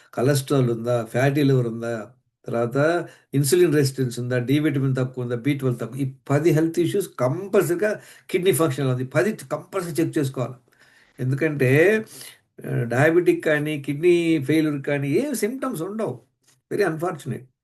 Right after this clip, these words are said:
రావాలా సిమ్టమ్స్ వస్తే? ఇప్పుడు నేను ఇవాళ క్లాస్లో మాట్లాడుకున్నాను కదా, మనకి ముళ్ళు గుచ్చుకుంటే నొప్పేస్తుంది, అప్పుడు మనం అలర్ట్ అవుతాం.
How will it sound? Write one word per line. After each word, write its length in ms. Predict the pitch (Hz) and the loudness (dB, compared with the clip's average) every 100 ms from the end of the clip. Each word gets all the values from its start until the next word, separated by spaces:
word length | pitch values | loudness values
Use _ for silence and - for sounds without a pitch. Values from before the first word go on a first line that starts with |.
| _ _ - | _ _ -4
రావాలా 340 | 131 165 196 135 | 2 4 4 4
సిమ్టమ్స్ 420 | 131 143 170 143 | 4 2 0 2
వస్తే? 200 | 139 143 | 0 0
ఇప్పుడు 180 | 131 131 127 131 - | 0 0 -2 -6 -12
నేను 180 | - 131 | -4 0
ఇవాళ 180 | 127 131 | 2 2
క్లాస్లో 340 | 131 151 156 156 | 2 2 2 0
మాట్లాడుకున్నాను 600 | 147 160 165 131 120 113 | -2 0 -4 -4 -8 -8
కదా, 160 | 123 135 - - - _ _ _ - | -6 -4 -4 -6 -10 _ _ _ -6
మనకి 360 | 123 127 127 | -2 0 0
ముళ్ళు 280 | 127 127 151 | -2 2 4
గుచ్చుకుంటే 460 | 175 180 - 185 220 | 6 4 2 2 2
నొప్పేస్తుంది, 600 | 196 190 - 170 131 127 | 2 2 4 2 2 -2
అప్పుడు 200 | 139 135 | -4 -4
మనం 140 | 220 175 | -2 0
అలర్ట్ 220 | 170 175 | 0 0
అవుతాం. 240 | 165 135 | 0 -2